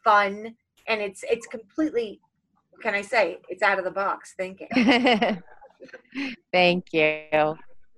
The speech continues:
Speaker 1: So
Speaker 2: Yeah.
Speaker 1: what do you, what do you, what is your, like,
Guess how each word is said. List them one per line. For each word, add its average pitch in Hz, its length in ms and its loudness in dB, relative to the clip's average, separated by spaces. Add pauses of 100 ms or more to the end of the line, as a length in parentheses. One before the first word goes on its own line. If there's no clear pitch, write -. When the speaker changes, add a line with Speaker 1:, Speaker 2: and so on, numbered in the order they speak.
(100)
Speaker 1:
So 269 280 4
Speaker 2:
Yeah. 180 320 4 (760)
Speaker 1:
what 262 240 4
do 330 80 4
you, 330 140 0
what 240 360 2
do 302 60 -4
you, 277 240 -10
what 285 220 4
is 330 260 -4
your, 262 400 2
like, 202 220 0